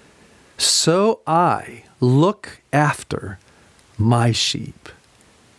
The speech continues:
I mean, this is God.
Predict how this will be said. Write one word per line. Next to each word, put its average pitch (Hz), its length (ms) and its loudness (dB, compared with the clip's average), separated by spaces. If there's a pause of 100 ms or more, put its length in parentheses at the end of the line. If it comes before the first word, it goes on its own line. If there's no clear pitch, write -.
(540)
I - 40 -4
mean, 147 300 2 (200)
this 220 200 0
is 202 140 0
God. 123 760 -2